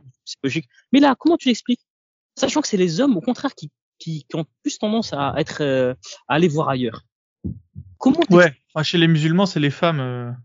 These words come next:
Speaker 1: Bah ouais.
Speaker 2: <laughs> ils
Speaker 1: Bah,
Speaker 2: ont inversé le truc, euh,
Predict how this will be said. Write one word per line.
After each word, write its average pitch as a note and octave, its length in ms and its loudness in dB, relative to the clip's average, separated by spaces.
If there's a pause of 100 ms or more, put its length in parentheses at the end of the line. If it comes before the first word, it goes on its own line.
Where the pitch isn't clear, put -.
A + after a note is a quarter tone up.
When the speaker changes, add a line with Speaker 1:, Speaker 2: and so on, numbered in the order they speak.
(580)
Speaker 1:
Bah C4 120 0 (160)
ouais. C#3+ 280 0 (200)
Speaker 2:
<laughs> - 220 -20
ils - 80 -4
Speaker 1:
Bah, D3+ 120 4
Speaker 2:
ont E3 80 2
inversé D#3+ 340 0
le E3 40 -20
truc, - 320 -10
euh, A#2+ 100 -8